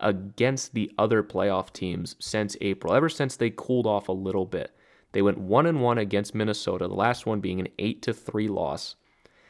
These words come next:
And they left a bit to be desired against Saint Louis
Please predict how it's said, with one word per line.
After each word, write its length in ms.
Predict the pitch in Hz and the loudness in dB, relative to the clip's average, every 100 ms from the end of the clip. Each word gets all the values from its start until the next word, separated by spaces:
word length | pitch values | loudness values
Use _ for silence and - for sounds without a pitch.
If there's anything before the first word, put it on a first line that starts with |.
| _ _ - | _ _ -4
And 500 | 107 104 104 101 - _ _ _ _ _ _ _ _ - | 0 2 2 -4 -10 _ _ _ _ _ _ _ _ 0
they 280 | 110 120 123 | 4 4 4
left 400 | 127 147 - - | 2 0 -4 -4
a 60 | |
bit 260 | 135 143 - | 0 0 -2
to 60 | 127 | -2
be 140 | 147 | 0
desired 500 | 139 135 147 131 98 | 2 4 4 4 4
against 520 | 92 107 101 - - | 2 0 -2 -6 -10
Saint 260 | - 110 101 | -4 -2 0
Louis 440 | 117 107 - - | 0 0 -4 -12